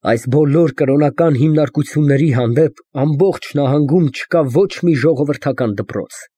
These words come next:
Կան արդարև մի քանի վանքերի խուցերում փոքրիկ վարժարաններ, բայց նրանք պատրաստում են տիրացուներ և կրոնավորներ միայն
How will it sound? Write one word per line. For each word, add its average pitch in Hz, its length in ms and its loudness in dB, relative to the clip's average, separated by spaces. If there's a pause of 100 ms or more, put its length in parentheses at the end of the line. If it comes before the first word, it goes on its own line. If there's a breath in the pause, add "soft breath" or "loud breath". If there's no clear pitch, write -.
(1080)
Կան 208 260 2
արդարև 135 560 0
մի 175 140 -2
քանի 123 320 -2
վանքերի 123 480 -2
խուցերում 147 540 -2
փոքրիկ 156 500 -2
վարժարաններ, 127 800 -2 (680)
բայց 110 260 -2
նրանք 127 340 0
պատրաստում 127 600 -2
են 131 140 0
տիրացուներ 151 720 0
և 147 200 0
կրոնավորներ 143 760 2
միայն 110 480 -4